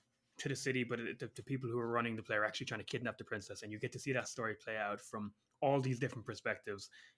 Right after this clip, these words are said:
Uh, it introduces the, like, let's say our four main characters and one of our main primary villains, and it's just absolutely adorable, perfect again.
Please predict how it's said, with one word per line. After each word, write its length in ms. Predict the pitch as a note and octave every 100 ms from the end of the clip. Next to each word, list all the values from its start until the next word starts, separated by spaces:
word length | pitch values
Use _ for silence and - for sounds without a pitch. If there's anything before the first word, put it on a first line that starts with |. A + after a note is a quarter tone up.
| _ -
Uh, 180 | A2+ A2
it 100 | A#2
introduces 600 | B2+ B2 B2 B2 A#2 A2+ A2
the, 260 | A2 G#2+ G#2
like, 160 | G2
let's 160 | A2+ G#2
say 100 | A#2
our 120 | G#2
four 400 | - - A#2+ A2
main 380 | A2 A#2 A2+ A2
characters 520 | - G#2+ F#2+ G2 F#2+
and 160 | G#2 G2+
one 120 | G#2+
of 120 | G2+
our 160 | G2+ G2 - - - - -
main 360 | B2+ A#2+ A#2
primary 380 | A2 A#2+ A2+ A2
villains, 380 | G#2 G#2+ G2+ G2 - - _ -
and 120 | A#2
it's 140 | G#2+
just 320 | - A#2+ - - C3+
absolutely 560 | B2+ - C3 A#2+ A#2
adorable, 680 | G#2 - A#2 A#2 A2+ A#2 G#2+ - _ _ - -
perfect 400 | E3+ C#3+ B2+ B2+
again. 280 | C3 A2+